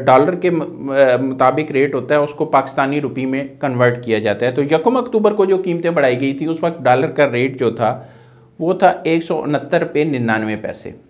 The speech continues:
यानी एक सौ सठ-, अ, सत्तर रुपये का डॉलर था। लेकिन सोलह अक्टूबर को जो कीमतें बढ़ाई गईं उस वक्त डॉलर का रेट, जो कन्वर्जन रेट लगाया गया, वो था एक सौ इकहत्तर रुपये पच्चीस पैसे। तो जो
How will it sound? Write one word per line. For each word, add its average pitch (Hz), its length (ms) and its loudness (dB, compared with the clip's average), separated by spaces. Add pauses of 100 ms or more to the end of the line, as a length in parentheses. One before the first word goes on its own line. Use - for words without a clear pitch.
(320)
यानी 156 180 -4
एक 175 160 0
सौ 180 100 -4
सठ-, 143 380 -4
अ, 135 240 6
सत्तर 147 340 -2
रुपये 143 220 0
का 113 140 0
डॉलर 95 280 -2
था। - 280 -14 (400)
लेकिन 156 200 2
सोलह 180 300 2
अक्टूबर 208 400 0
को 156 160 2 (760)
जो 151 80 6
कीमतें 180 420 2
बढ़ाई 135 300 8
गईं 113 340 0 (540)
उस 190 220 -2
वक्त 220 160 6
डॉलर 151 360 8
का 185 500 2
रेट, 143 340 6
जो 156 560 4
कन्वर्जन 147 460 2
रेट 135 240 2
लगाया 117 320 4
गया, 120 180 0
वो 139 240 -2
था 175 180 0 (120)
एक 165 140 -4
सौ 185 120 -4
इकहत्तर 160 420 -2
रुपये 135 240 -4
पच्चीस 139 500 -8
पैसे। - 380 -10 (440)
तो 196 80 6
जो 208 220 8